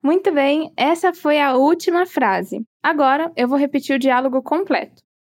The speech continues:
"Atama itai. Mou kusuri nonda no ni. Nanji gurai ni nonda no? Ichi jikan mae. Mou hitotsu nomou kana? Dame da yo.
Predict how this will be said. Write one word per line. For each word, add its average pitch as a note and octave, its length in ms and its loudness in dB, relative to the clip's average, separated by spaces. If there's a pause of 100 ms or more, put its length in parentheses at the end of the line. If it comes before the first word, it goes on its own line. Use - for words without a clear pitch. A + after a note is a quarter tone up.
(1300)
"Atama C4 580 2
itai. A#3 640 -2 (320)
Mou A#3 320 2
kusuri D4+ 420 -2
nonda D4 380 4
no A#3+ 120 4
ni. G#3+ 400 0 (520)
Nanji C4 380 2
gurai F4+ 300 2
ni B3 120 2
nonda A#3 320 2
no? G#3 320 -2 (580)
Ichi A#3 220 -2
jikan C#4+ 360 0
mae. C4+ 460 0 (420)
Mou A#3+ 280 2
hitotsu E4 360 -2
nomou B3+ 300 2
kana? A3+ 500 0 (640)
Dame A#3 300 4
da F4 160 4
yo. A#3 300 0